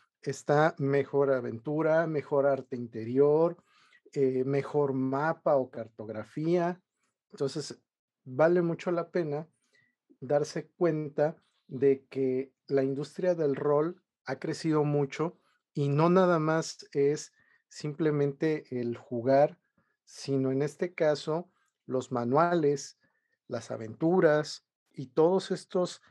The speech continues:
elementos que son la parte física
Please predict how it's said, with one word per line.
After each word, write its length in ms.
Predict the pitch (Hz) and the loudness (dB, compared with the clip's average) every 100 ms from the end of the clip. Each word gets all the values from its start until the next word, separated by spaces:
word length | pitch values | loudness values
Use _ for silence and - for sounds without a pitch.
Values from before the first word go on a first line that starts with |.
| _ - | _ -4
elementos 760 | 143 135 135 160 170 165 151 - | 0 2 4 2 2 -2 -6 -6
que 140 | 135 | -10
son 500 | - 143 143 151 147 _ _ - | -4 -2 0 -2 -8 _ _ -8
la 220 | 120 - | -8 -4
parte 420 | 151 139 - 147 | -4 -4 -4 -6
física 760 | - 165 151 - 151 - 135 | -6 -8 -8 -10 -8 0 0